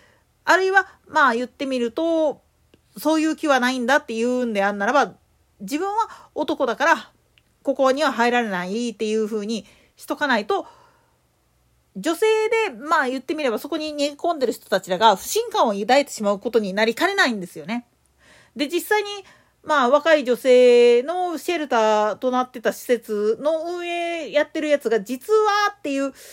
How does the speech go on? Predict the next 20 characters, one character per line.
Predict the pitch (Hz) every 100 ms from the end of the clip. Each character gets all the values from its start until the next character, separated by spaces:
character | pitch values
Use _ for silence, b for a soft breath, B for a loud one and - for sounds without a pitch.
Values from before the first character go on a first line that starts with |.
| B B B B _
こ | -
と | - 269
が | 233
あ |
っ | 226
て | 269
問 | 277 320 320
題 | 320
に | 285
な | 196
っ | -
た | 294
わ | 339
け | 466
な | 262
ん | 196
で | 139
す | -
よ | 160
ね。 | 277 -